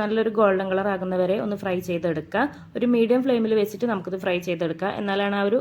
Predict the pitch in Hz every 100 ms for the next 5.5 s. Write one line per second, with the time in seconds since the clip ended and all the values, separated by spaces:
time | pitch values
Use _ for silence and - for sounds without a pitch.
0 | 233 196 180 190 196 196 175 170 170 180
1 | 185 170 175 175 160 165 160 151 143 160
2 | 262 - - - _ _ _ _ _ _
3 | 214 214 226 254 226 220 233 233 214 202
4 | 190 190 202 202 185 175 180 180 233 240
5 | 226 214 190 202 202